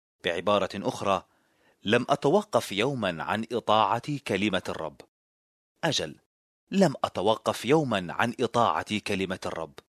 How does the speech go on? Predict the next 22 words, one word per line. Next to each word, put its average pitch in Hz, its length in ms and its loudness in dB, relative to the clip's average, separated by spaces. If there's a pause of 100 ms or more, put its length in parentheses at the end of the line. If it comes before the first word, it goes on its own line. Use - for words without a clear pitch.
(500)
وهو 90 280 -6
يقول: 98 500 -2 (840)
"أكثر 98 560 2
من 110 180 -2
فريضتي 117 920 0 (460)
ذخرت 104 800 -4
كلام 92 460 0
فيه". - 480 -14 (840)
ويا 123 260 4
لها 139 260 4
من 123 180 0
كلمات 104 560 0
رائعة، 82 640 -2 (760)
فقد 196 320 2
كانت 147 540 0
أهمية 95 520 -4 (240)
كلمة 95 420 -2
الله 85 300 -2
لديه 110 520 -2 (360)
تفوق 156 720 0
أهمية 110 720 -2
الطعام. 82 600 -2